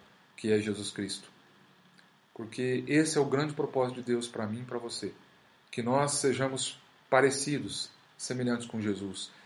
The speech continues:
E é pra esse modelo que nós precisamos olhar. Amém? Pra finalizar, eu queria dizer, irmão, a igreja será tudo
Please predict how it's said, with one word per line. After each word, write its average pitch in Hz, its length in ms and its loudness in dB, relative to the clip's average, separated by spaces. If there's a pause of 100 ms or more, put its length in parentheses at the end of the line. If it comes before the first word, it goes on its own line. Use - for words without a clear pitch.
(160)
E 113 100 0
é 113 60 2
pra 120 140 4
esse 127 160 0
modelo 123 320 2
que 123 80 -8
nós 113 140 -4
precisamos 104 520 -6
olhar. 92 300 -4 (880)
Amém? 117 340 -6 (1600)
Pra 120 140 2
finalizar, 120 500 0
eu 113 60 -8
queria 110 180 -2
dizer, 107 400 -4 (880)
irmão, 123 420 0 (520)
a 120 100 2
igreja 120 600 4 (1500)
será 123 320 8
tudo 190 640 -2